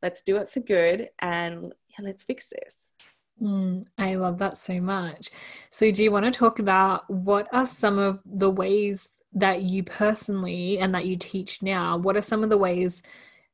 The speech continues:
Speaker 2: that you did shift that relationship from going from, like, fear and guilt and this mindset of that you can't handle money or you can't hold wealth?
Speaker 1: Yeah.
Speaker 2: What,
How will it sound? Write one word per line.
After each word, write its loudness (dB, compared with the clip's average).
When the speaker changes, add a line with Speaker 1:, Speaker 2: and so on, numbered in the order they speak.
Speaker 2:
that 4
you 2
did 2
shift 0
that -2
relationship -2
from -2
going -2
from, -2
like, 0
fear 0
and 0
guilt 2
and -2
this -2
mindset -2
of -2
that -2
you -4
can't -4
handle 0
money -2
or 0
you 0
can't -2
hold 2
wealth? 2
Speaker 1:
Yeah. 0
Speaker 2:
What, -6